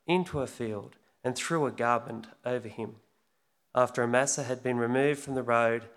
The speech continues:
everyone t-, went on with Joab to pursue Sheba, son of Bichri. Sheba passed through all the tribes of Israel to Abel Beth Maachah,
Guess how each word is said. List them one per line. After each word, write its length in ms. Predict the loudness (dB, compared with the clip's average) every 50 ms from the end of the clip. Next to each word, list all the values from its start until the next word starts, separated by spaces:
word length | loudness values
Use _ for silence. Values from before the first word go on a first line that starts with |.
| -20 -20 _ _ _ _ -2
everyone 400 | 0 0 2 2 4 4 2 4
t-, 80 | 2 0 0 0 0
went 280 | 0 0 0 0 -2 -4
on 500 | 0 2 2 2 2 0 -4 -12 -18 -20 _ _ -8
with 240 | -6 -6 -6 -4 -4
Joab 440 | -2 0 0 0 0 -2 -6 -10 -16 _ _
to 100 | -18 -16
pursue 380 | -12 -8 -6 -2 0 0 0
Sheba, 500 | -2 -4 -4 -4 -4 -4 -4 -4 -6 -4
son 260 | -4 -2 0 0 0 0
of 160 | -2 -4 -4
Bichri. 480 | -6 -6 -6 -8 -14 -16 -16 -16 -18 _ _ _ _ _ _ _ _ _ _ _ _ _ _ _ _
Sheba 340 | _ -2 -2 -2 0 0 -4
passed 440 | -4 0 2 2 2 2 0 -2 -6
through 220 | -4 -4 -4 -2
all 300 | 0 0 2 2 2 0
the 100 | -2 -4
tribes 500 | -6 -6 -2 0 2 2 2 2 0 -2
of 140 | -8 -6 -4
Israel 540 | -4 -4 -4 -2 -2 0 0 0 -2 -4 -8 -16 -20 -20 -20 _ _
to 300 | -4 -2 0 0 2 2
Abel 540 | 2 0 2 2 4 4 4 2 0 -4 -4 -2
Beth 360 | 0 0 0 -2 -10 -14 -10
Maachah, 580 | -10 -10 -10 -6 -4 -4 -2 -2 -4 -8 -12